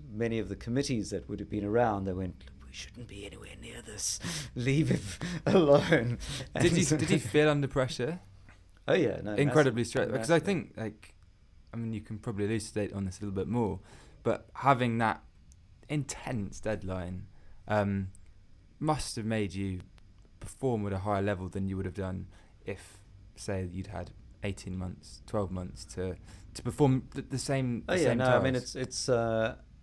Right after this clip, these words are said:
Speaker 1: it's definitely well known. I think one of the more famous ones is during the Falklands War. Um, the French Exocet missiles were destroying, uh, British, uh, planes or ships, and, uh,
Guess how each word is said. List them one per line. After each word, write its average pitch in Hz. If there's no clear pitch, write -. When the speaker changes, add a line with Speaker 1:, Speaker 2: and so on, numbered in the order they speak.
Speaker 1:
it's -
definitely 127
well 107
known. 113
I 98
think 104
one 107
of 98
the 101
more 101
famous 117
ones 95
is 95
during 104
the 95
Falklands 104
War. 117
Um, 98
the 104
French 117
Exocet 120
missiles 90
were 95
destroying, 104
uh, 95
British, 101
uh, 95
planes 101
or 90
ships, -
and, 95
uh, 98